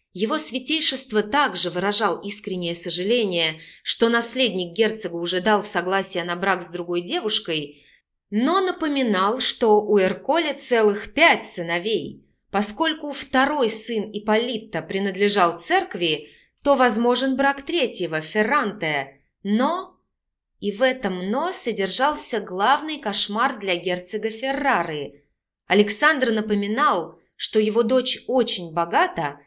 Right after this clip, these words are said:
а посему не может быть просто замужней дамой. Ей предстало быть супругой правителя какого-нибудь государства, например, Модены, которую можно выделить из состава Феррары. Деньги Лукреции помогут им с Ферранте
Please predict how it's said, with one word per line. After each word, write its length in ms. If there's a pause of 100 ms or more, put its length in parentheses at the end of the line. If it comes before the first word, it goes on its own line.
(220)
а 120
посему 420
не 100
может 340
быть 240
просто 380
замужней 580
дамой. 600 (300)
Ей 300
предстало 520
быть 280
супругой 460
правителя 720
какого-нибудь 580
государства, 960 (320)
например, 460
Модены, 760 (220)
которую 400
можно 320
выделить 440
из 160
состава 460
Феррары. 800 (320)
Деньги 400
Лукреции 680
помогут 640
им 100
с 140
Ферранте 680